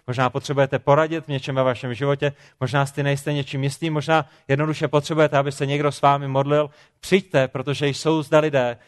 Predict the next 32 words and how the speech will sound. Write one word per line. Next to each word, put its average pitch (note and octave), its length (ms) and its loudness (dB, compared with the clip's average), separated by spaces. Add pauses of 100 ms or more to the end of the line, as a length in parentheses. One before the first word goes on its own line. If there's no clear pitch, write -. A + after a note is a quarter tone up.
(160)
kteří C3 260 -2
se C#3 160 -4
na C3+ 120 2
vás C3+ 260 0
těší, A#2+ 320 -10
kteří C#3 380 -4 (200)
vámi C#3+ 300 2
neopovrhnou, E3+ 840 0 (220)
kteří C#3 280 -2
na C#3 120 4
vás C#3 300 0
nebudou E3 380 2
ukazovat D#3+ 480 2
prstem, F3 560 0 (180)
kteří B2 240 -6
vám C3+ 200 2
nebudou D#3+ 340 2
říkat, E3+ 300 2
že D3+ 260 0 (240)
jste - 240 -2
nějakými C#3+ 480 0
podlými D#3 460 2
a C#3+ 60 2
oni D3+ 160 -6
jsou C#3 200 0
lepšími, D3+ 560 -2 (260)
ale A2+ 140 0
kteří D#3 340 -2
vám C#3+ 280 0
dají A#2+ 440 -2 (260)
biblickou C#3 640 0
radu, G#2+ 320 -4